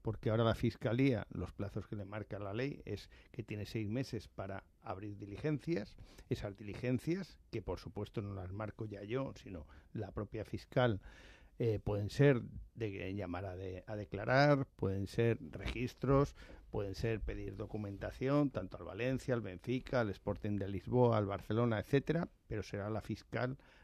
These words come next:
la que diga lo que hay que hacer. Y también para que la gente lo entienda, esto mo-, es como cualquier caso de corrupción política que hemos conocido durante los últimos años.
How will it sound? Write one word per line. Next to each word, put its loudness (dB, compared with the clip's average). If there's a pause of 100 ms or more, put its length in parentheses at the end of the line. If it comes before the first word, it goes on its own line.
(100)
la -2
que -4
diga 2
lo 4
que 6
hay 6
que -2
hacer. -10 (640)
Y 8 (160)
también 2
para 4
que 0
la 2
gente 2
lo 8
entienda, 6
esto 2
mo-, 2
es 2
como 4
cualquier 2
caso 4 (320)
de 6
corrupción 4
política 6
que 0
hemos 2
conocido 2
durante -4
los -8
últimos -10
años. -16